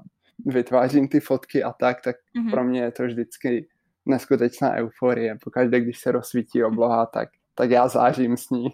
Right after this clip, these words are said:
Speaker 1: <laughs>
Speaker 2: Tak to je náhodou hezké. No.
Speaker 1: Já, já bych tady akorát možná dodal, že
Speaker 2: Mhm, mhm.
Speaker 1: ta polární záře není očima tolik viditelná jako, jako technologii, takže to, co
Speaker 2: Mhm.
Speaker 1: dokáží naše fotoaparáty,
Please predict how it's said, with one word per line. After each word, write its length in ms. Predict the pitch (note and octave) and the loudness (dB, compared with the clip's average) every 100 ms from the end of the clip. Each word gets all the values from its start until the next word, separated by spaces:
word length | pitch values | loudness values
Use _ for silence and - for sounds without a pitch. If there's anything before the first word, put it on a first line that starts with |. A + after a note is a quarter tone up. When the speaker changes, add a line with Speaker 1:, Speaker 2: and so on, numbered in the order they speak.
| - | -4
Speaker 1:
<laughs> 840 | C3+ - - - - A#3 - - | -4 -6 -18 -20 -18 -20 -20 -16
Speaker 2:
Tak 160 | - G#3+ | -12 -10
to 120 | - | -6
je 100 | G#3 | -4
náhodou 320 | F#3+ G#3+ G#3+ | -4 -6 -6
hezké. 520 | G#3+ G3+ - G3 F#3+ A3+ _ _ _ _ _ _ _ - | -6 -8 -10 -8 -8 -12 _ _ _ _ _ _ _ -12
No. 420 | A3+ G#3 F#3+ F#3+ G3 | -8 -8 -8 -6 2
Speaker 1:
Já, 200 | C#3+ D3 | 4 4
já 120 | D#3 | 4
bych 140 | D#3+ | 2
tady 240 | - E3+ E3 | 2 4 4
akorát 360 | E3 E3 D3+ | 4 2 2
možná 400 | D3+ D#3 F3 F3 | 2 0 -2 -4
dodal, 460 | E3 D#3+ C3 A#2+ B2 | -2 0 2 0 -2
že 240 | B2 B2+ B2+ | -2 2 2
Speaker 2:
Mhm, 100 | B2 G3+ - | 2 -4 -6
mhm. 180 | B3 - _ - - _ - - | -4 -4 _ -20 -20 _ -18 -2
Speaker 1:
ta 140 | C#3 | -2
polární 500 | - D3+ E3+ E3+ D3+ | 2 2 2 2 0
záře 420 | C3 B2+ C3 C#3 | 0 0 0 -2
není 460 | C3 B2+ C3+ C3 B2 | -4 -4 -4 -4 -4
očima 560 | C3+ - - C3+ A#2+ - _ | -8 -6 -6 -6 -6 -10 _
tolik 360 | C#3 C3 C3 B2 | -6 -4 -4 -6
viditelná 720 | B2 A#2+ A#2 B2 A#2+ A#2+ A#2 | -10 -10 -6 -6 -4 -4 -4
jako, 600 | A#2 A#2 - B2 A#2 A#2+ | -6 -8 -8 -6 -6 -8
jako 340 | G#2 - - | -10 -10 -12
technologii, 880 | A#2+ A#2+ - B2 A#2 A2+ A2+ G#2 - - | -10 -12 -10 -10 -8 -8 -8 -8 -8 -8
takže 300 | A#2+ A#2 A#2 | -8 -6 -8
to, 180 | - | -6
co 180 | - - | -10 -6
Speaker 2:
Mhm. 100 | B2+ | -4
Speaker 1:
dokáží 440 | A#2+ A#2 B2+ B2+ B2+ | -2 2 2 2 -2
naše 340 | B2+ - C3+ | -2 -4 -6
fotoaparáty, 1120 | - - A#2+ C#3+ D3+ D3+ C3+ A#2+ A#2+ - A2 | -4 -8 -2 0 0 0 0 2 0 -2 -6